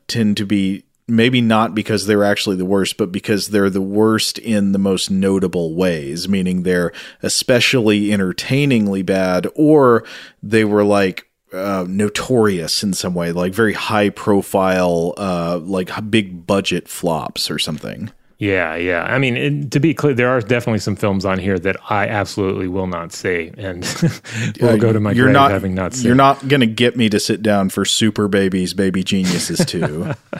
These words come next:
Speaker 2: <laughs> Yeah, but, you know, there's, there's plenty of, there's, there's some other stuff I, on here I could be talked into. Like, you know, I don't know that I,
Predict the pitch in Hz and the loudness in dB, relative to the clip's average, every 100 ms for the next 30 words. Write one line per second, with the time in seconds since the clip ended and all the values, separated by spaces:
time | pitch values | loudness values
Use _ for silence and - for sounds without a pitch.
0 | - 123 123 - - - 120 107 95 - | -8 -4 -2 -2 -2 0 2 2 -4 -10
1 | 123 120 135 160 185 175 208 120 147 147 | -14 -12 -2 0 0 0 0 0 -2 -6
2 | - 143 - 135 123 120 165 214 202 190 | -8 -8 -4 0 0 0 0 0 0 0
3 | 180 165 135 131 135 113 113 117 110 107 | 0 0 0 0 0 0 0 0 -2 0
4 | 101 92 98 95 - 87 - 82 73 90 | -2 -2 -2 -2 -2 -6 -6 -12 -12 -10
5 | 92 92 90 - - - _ - 101 85 | -6 -4 -6 -12 -20 -20 _ -10 -10 -8
6 | 92 104 98 95 90 85 85 82 | -6 -4 -4 -4 -6 -6 -6 -6